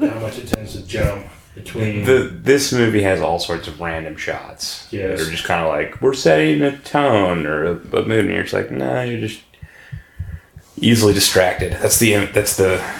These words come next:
Speaker 2: image you get of
Speaker 1: This
Speaker 2: the camera
Speaker 1: person's
Speaker 2: person.
Speaker 1: here one minute and gone the next minute.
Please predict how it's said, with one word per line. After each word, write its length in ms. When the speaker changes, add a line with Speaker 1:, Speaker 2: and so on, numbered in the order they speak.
Speaker 2:
image 300
you 100
get 160
of 80
Speaker 1:
This 140
Speaker 2:
the 40
camera 160
Speaker 1:
person's 220
Speaker 2:
person. 40
Speaker 1:
here 60
one 140
minute 220
and 80
gone 260
the 80
next 180
minute. 320